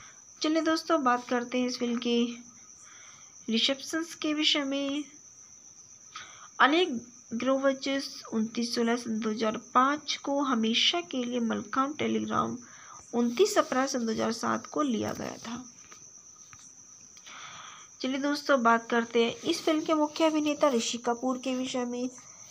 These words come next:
ऋषि राज कपूर, ऋषि राज कपूर जिनका जन्म चार सितंबर उन्नीस सौ बावन को और जिनकी मृत्यु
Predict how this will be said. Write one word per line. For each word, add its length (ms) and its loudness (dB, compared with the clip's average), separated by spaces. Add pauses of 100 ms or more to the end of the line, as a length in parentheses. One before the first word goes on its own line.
(120)
ऋषि 380 0
राज 260 0
कपूर, 540 -4 (680)
ऋषि 240 0
राज 240 0
कपूर 340 -2
जिनका 420 0
जन्म 360 -4 (220)
चार 280 2
सितंबर 460 0
उन्नीस 380 -2
सौ 120 2
बावन 360 0
को 320 -6 (560)
और 160 2
जिनकी 340 -2
मृत्यु 400 -4